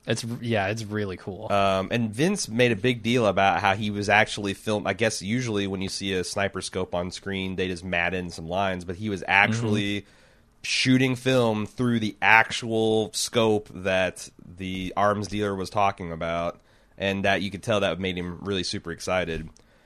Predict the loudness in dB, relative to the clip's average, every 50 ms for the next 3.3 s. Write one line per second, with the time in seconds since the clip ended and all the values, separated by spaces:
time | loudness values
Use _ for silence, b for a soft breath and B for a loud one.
0 | b b b b 4 4 6 8 8 8 10 8 8 6 6 2 0 0 0 -2
1 | 0 2 2 4 4 2 0 2 2 2 2 2 0 -4 -4 0 0 0 0 0
2 | -2 -4 -4 -6 -6 -8 -12 -10 -4 -2 -2 0 0 0 2 4 6 6 6 6
3 | 4 4 2 -2 -4